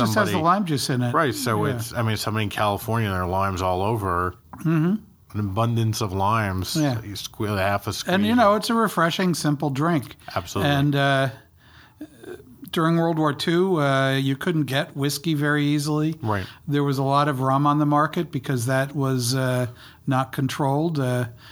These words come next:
Speaker 1: you know, whiskey was, uh, all, all the di-, all the distillation in the U S was, was, uh, earmarked for war work.
Speaker 2: Right.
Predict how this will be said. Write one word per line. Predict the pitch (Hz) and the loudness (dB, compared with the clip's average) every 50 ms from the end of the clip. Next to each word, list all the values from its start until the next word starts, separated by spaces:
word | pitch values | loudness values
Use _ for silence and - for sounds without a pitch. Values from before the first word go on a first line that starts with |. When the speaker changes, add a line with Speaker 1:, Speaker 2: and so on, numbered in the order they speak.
| - - - | -20 -12 -4
Speaker 1:
you | - 139 | -2 0
know, | 135 127 | 0 2
whiskey | 127 143 139 143 - - 139 135 | 0 0 0 -2 -2 -2 0 0
was, | 131 131 123 120 123 135 | 0 0 0 -2 -2 -2
uh, | 127 127 127 127 127 131 131 | -2 0 0 0 0 0 0
all, | 131 131 139 139 | 0 -2 -2 -2
all | 143 131 127 | -2 -2 -2
the | 127 127 | -2 -2
di-, | 120 117 135 139 143 | -2 -2 -2 -2 0
all | 147 139 135 | 0 0 0
the | 127 131 | -2 -2
distillation | 117 131 127 - - 139 131 131 135 131 - - 147 127 127 117 - - - - - - - - - - _ - _ _ - - - | -2 -2 -4 -4 -4 -2 -2 0 0 0 -2 0 0 -2 -2 -4 -6 -14 -20 -20 -20 -20 -20 -20 -20 -20 _ -20 _ _ -20 -12 -6
in | - 165 151 147 | -2 0 2 2
the | 143 | 2
U | 135 135 135 135 135 151 | 2 2 2 2 2 2
S | 165 170 - - - | 2 2 0 0 -2
was, | 151 127 117 120 147 | -2 -2 -2 -4 -4
was, | 135 127 127 120 123 135 | -2 -2 0 0 0 0
uh, | 127 127 147 | 0 0 0
earmarked | 147 139 139 139 139 131 127 117 | 0 0 0 2 0 0 -2 -4
for | - - 139 | -8 -8 -6
war | 127 123 139 156 165 160 | -4 -2 0 0 0 0
work. | 143 131 127 143 143 - - - | 0 0 0 -2 -2 -6 -10 -4
Speaker 2:
Right. | - 131 135 113 | 0 0 0 0